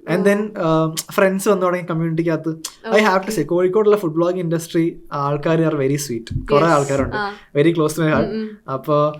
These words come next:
Speaker 1: ആ, അങ്ങനെ കുറെ ആൾക്കാരെ പരിചയമായി, ഒരുമിച്ച് പിടിക്കാൻ പോയി തുടങ്ങി.
Speaker 2: ഉം, ഉം.
Speaker 1: അങ്ങനെ കുറെ വ്ലോഗ്സ്, വ്ലോഗ്സ് വന്നു തുടങ്ങി, ആൾക്കാർ കണ്ടു തുടങ്ങി, റീച്ച് വന്നു തുടങ്ങി. അപ്പൊ that was a very, very good journey,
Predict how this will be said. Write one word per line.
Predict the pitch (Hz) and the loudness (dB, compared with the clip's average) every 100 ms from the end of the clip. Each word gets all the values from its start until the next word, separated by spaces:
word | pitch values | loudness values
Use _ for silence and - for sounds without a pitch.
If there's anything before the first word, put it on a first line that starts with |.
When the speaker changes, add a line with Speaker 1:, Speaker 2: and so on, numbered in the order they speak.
| - - - | -14 -20 -14
Speaker 1:
ആ, | - 180 175 170 | -6 -2 0 0
അങ്ങനെ | 175 208 247 | 0 2 2
കുറെ | 233 220 | 4 4
ആൾക്കാരെ | 208 214 | 4 2
പരിചയമായി, | 214 185 170 185 170 175 170 | 2 2 4 4 4 0 0
ഒരുമിച്ച് | 185 190 | 0 0
പിടിക്കാൻ | 175 165 175 | 0 0 2
പോയി | 165 | 0
തുടങ്ങി. | 165 151 151 - 233 | 0 -2 -4 -8 -8
Speaker 2:
ഉം, | |
ഉം. | 226 220 | -4 2
Speaker 1:
അങ്ങനെ | 196 | 2
കുറെ | 196 175 185 202 | 2 2 4 4
വ്ലോഗ്സ്, | 175 160 160 | 4 2 0
വ്ലോഗ്സ് | 180 165 160 | -2 -2 -2
വന്നു | 156 156 | -4 -2
തുടങ്ങി, | 151 151 151 160 | -4 -4 -4 -2
ആൾക്കാർ | 156 160 180 | -2 0 0
കണ്ടു | 175 151 180 | 0 2 2
തുടങ്ങി, | 160 151 156 165 | 2 -2 -4 -2
റീച്ച് | 156 156 | -2 2
വന്നു | 180 151 | 0 0
തുടങ്ങി. | 139 135 139 - - _ _ | -4 -6 -12 -16 -20 _ _
അപ്പൊ | 185 | -2
that | 202 202 | 0 2
was | 214 | 0
a | 202 | 2
very, | 180 | 2
very | 202 165 196 | 2 2 2
good | 262 196 | 2 2
journey, | 160 127 | 4 2